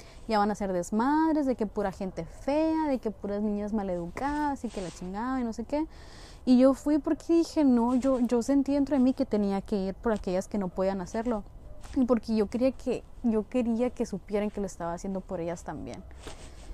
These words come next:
Y fuimos y estuvo muy bonita, de verdad. Fue uno de los días que recuerdo, así, y me llena el corazón de alegría.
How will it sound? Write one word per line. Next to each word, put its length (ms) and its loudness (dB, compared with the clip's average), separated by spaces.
Y 380 8
fuimos 540 6
y 40 4
estuvo 280 0
muy 600 6
bonita, 360 2
de 40 0
verdad. 260 0
Fue 280 -4
uno 160 0
de 40 -2
los 240 -2
días 300 -2
que 280 -4
recuerdo, 460 0
así, 240 -2
y 60 0
me 140 2
llena 140 -4
el 80 -4
corazón 360 -2
de 60 -2
alegría. 520 0